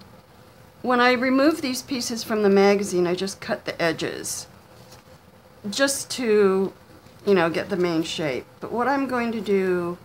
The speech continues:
to actually put them on the collage is to rip them. I like, I prefer, generally I prefer the ripped edges.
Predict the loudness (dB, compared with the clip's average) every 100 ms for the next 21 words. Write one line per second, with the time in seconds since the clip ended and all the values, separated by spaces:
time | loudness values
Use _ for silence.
0 | -20 -20 -20 -20 -20 -20 -20 -20 -8 -8
1 | 0 0 0 -4 -4 -4 -6 -10 -6 -4
2 | -2 -2 -4 -6 -2 -2 -4 -8 -12 -12
3 | -8 -10 -10 -16 -14 -12 -10 -6 -6 -8
4 | -10 -12 -10 -10 -8 -4 -2 0 -4 -2
5 | -2 -2 -2 -2 -2 -6 -12 -8 -6 -4
6 | -6 -8 -20 -20 -20 -20 -20 -20 -18 -8
7 | -2 -2 -2 -4 -2 -2 0 -2 0 -4
8 | -6 -10 -12 -14